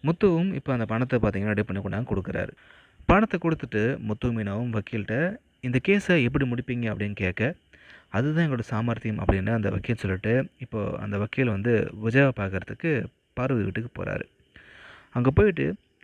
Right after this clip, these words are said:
"இந்த கேஸை வாபஸ் வாங்குறதுக்கு உங்களுக்கு வந்து நாங்க பணம் தரோம்" அப்படின்னு சொன்னதும், விஜயா, "எவ்வளோ தருவீங்க?" அப்படின்னு டீல் பேச ஆரம்பிக்கிறாங்க. அப்போ வக்கீல் வந்து, "நான் ஐம்பதாயிரம் தரேன்" அப்படின்னு சு-, சும்மா ஆரம்பிக்க, அ, "அதெல்லாம் முடியாதுன்ற" மாதிரி இருக்கிறாங்க. அப்போ ஒரு லட்சம் தரேன்னு சொல்றாரு.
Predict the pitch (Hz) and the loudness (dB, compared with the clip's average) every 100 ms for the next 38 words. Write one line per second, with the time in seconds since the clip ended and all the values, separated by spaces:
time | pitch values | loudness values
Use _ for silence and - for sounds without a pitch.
0 | _ _ 127 123 113 - - 185 202 196 | _ _ 0 4 4 2 -2 -2 0 0
1 | 135 147 151 143 120 110 110 - 135 151 | 0 0 -2 0 0 -2 -6 -4 -2 -2
2 | 113 113 110 101 123 123 101 104 104 95 | -2 -4 -4 -2 2 2 2 0 -2 -2
3 | 120 156 139 117 107 104 107 98 95 113 | 0 0 0 -2 -2 -4 -4 -4 -4 -4
4 | - 151 120 147 147 117 131 - - 110 | -6 -6 -2 2 2 2 -2 -6 -8 -4
5 | 165 180 - 113 107 101 107 101 101 98 | -2 -2 -2 -2 -2 -2 -4 -4 -6 -6
6 | 95 92 92 95 98 92 98 190 _ _ | -6 -6 -6 -6 -6 -4 -4 -6 _ _
7 | - - - - 147 151 135 131 196 175 | -20 -20 -20 -10 0 2 4 2 4 4
8 | 143 143 139 87 104 117 131 135 123 113 | 2 0 0 -2 2 4 4 2 -2 -2
9 | 104 104 113 110 - 110 131 120 104 104 | -2 -2 -4 -6 -10 -8 -6 -2 -2 -2
10 | 98 113 175 - _ - - - 120 123 | -2 -4 -4 -6 _ -20 -20 -10 -2 0
11 | 104 139 170 175 143 131 127 120 110 113 | 2 4 4 2 4 4 2 0 -2 -2
12 | 113 110 107 104 120 170 147 135 135 139 | -2 -4 -4 -6 -4 -6 -2 0 0 -2
13 | 131 127 120 117 110 107 | -2 -4 -4 -4 -2 0